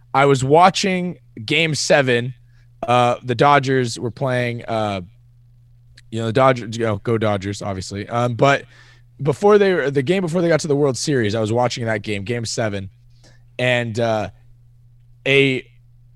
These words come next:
commercial came up for, it's actually, today is Thursday, tonight is the final presidential debate, but a commercial came up for the debate.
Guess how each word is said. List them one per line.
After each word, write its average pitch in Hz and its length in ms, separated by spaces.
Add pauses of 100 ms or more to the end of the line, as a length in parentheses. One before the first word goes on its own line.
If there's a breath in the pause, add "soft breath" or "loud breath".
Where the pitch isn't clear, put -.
(540)
commercial 147 800
came 123 300
up 117 220
for, 123 440
it's 123 140
actually, 151 280
today 156 220
is 143 140
Thursday, 135 480
tonight 143 360
is 135 100
the 120 100
final 135 340
presidential 135 480
debate, 104 340 (300 loud breath)
but 143 120
a 131 60
commercial 170 580
came 123 240
up 120 120
for - 80
the 123 100
debate. 123 460